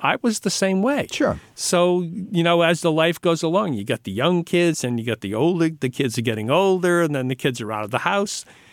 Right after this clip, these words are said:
Speaker 1: Find a way to do something. And I know a lot of parents are already with the kids because I spent time on the youth soccer board. I spent time volunteering with, you know, all the teams my kids were on, right?
Speaker 2: You
Speaker 1: You,
Speaker 2: were a
Speaker 1: you
Speaker 2: coach, yeah.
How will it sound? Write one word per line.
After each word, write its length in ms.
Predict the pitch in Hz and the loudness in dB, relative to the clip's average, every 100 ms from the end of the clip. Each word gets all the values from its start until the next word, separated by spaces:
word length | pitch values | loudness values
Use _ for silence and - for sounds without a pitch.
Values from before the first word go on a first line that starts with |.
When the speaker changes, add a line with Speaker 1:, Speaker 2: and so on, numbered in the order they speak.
| - _ _ - | -20 _ _ -16
Speaker 1:
Find 580 | - - - 151 220 262 | -12 -6 -2 0 0 0
a 60 | 233 | 2
way 240 | 190 190 | 2 2
to 160 | 170 143 | 0 -4
do 260 | 123 139 | -2 -2
something. 680 | 123 - 151 123 - 80 76 - - | -2 -2 -2 -4 -8 -16 -16 -12 -4
And 140 | 135 | 0
I 80 | 135 | 2
know 220 | 170 202 | 4 4
a 20 | |
lot 240 | 160 180 240 | 2 0 0
of 60 | |
parents 360 | - 165 160 - | -2 -2 -2 -2
are 140 | 139 | 0
already 460 | 175 240 143 143 151 - | 2 2 0 -2 -4 -4
with 200 | 135 - | -4 -4
the 60 | 143 | -6
kids 440 | 185 240 196 - - - _ | -2 -2 -2 -8 -14 -20 _
because 260 | - - 123 | -4 -2 -2
I 100 | 117 | -2
spent 320 | 139 190 262 | -4 -2 -2
time 300 | - 143 117 | -2 -2 0
on 160 | 113 104 | -2 -2
the 80 | 104 | -2
youth 180 | 117 - | -2 -2
soccer 360 | 123 95 - | -2 -2 -6
board. 300 | 85 85 90 | -8 -8 -4
I 100 | 110 | -4
spent 340 | 143 - 151 - | -4 -4 -6 -4
time 300 | 196 202 139 | -2 0 0
volunteering 840 | 104 117 113 104 131 120 117 110 | 0 0 0 -2 -2 0 -2 -2
with, 300 | 117 117 - - - - - - | 0 -2 -4 -14 -20 -20 -20 -4
you 100 | 135 | -2
know, 120 | 135 | 0
all 220 | 135 131 143 | 0 2 2
the 120 | 139 | 0
teams 420 | - 151 147 127 | 0 2 2 2
my 160 | 139 131 | 2 2
kids 340 | - 170 123 | 2 0 0
were 160 | 120 110 | -4 -6
on, 220 | 92 107 | -8 -6
right? 260 | 107 330 - | -4 -4 -2
Speaker 2:
You 80 | 170 | 0
Speaker 1:
You, 60 | 208 | 0
Speaker 2:
were 40 | |
a 20 | 185 | 2
Speaker 1:
you 80 | |
Speaker 2:
coach, 420 | 170 214 165 - 98 | 2 2 -2 -8 -8
yeah. 240 | 101 | -6